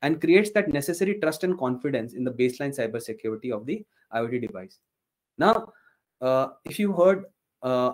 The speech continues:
about all these and more, uh, that, uh, that are not there in the slide,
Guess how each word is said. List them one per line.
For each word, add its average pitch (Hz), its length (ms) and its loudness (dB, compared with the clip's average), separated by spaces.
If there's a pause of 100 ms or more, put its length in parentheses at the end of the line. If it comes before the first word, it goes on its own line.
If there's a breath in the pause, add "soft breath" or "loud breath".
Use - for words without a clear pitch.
about 143 360 4
all 135 240 4
these 147 420 -4
and 127 180 0
more, 117 420 0 (140)
uh, 110 240 -4
that, 110 240 -6 (140)
uh, 110 100 -6
that 113 160 -6
are 117 80 -4
not 113 200 -4
there 113 140 -4
in 107 80 -6
the 110 80 -8
slide, 107 380 -8